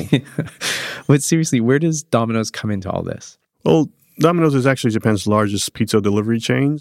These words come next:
Speaker 2: Um, there are others like Pizza Hut, uh, or, uh, Pizza La,
Speaker 1: Mm-hmm.
Speaker 2: and other smaller ones. But in terms of market share, they're the largest.
Speaker 1: Right.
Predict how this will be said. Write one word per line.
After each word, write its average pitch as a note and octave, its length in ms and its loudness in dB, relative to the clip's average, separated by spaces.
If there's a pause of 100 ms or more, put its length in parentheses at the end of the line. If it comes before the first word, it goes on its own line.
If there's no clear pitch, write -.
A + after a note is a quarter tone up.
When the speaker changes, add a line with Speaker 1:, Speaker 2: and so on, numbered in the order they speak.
Speaker 2:
Um, G#2 240 0
there G2+ 100 4
are G2 80 4
others G2 300 2
like F2 180 -4
Pizza E2 280 -2
Hut, F2 360 -2
uh, F#2+ 140 -8
or, D#2+ 200 -8
uh, F#2+ 60 -6
Pizza F#2 380 0
La, F#2 240 0 (180)
Speaker 1:
Mm-hmm. G#2+ 220 2 (180)
Speaker 2:
and G2+ 80 2
other F2 140 0
smaller F#2+ 300 2
ones. E2+ 180 -2
But F#2+ 180 0 (140)
in A2 80 2
terms A#2 180 2
of G2+ 100 0
market G#2 280 0
share, F2+ 200 0
they're E2 160 0
the D2+ 120 -4
largest. D#2 580 -4
Speaker 1:
Right. E2 220 -2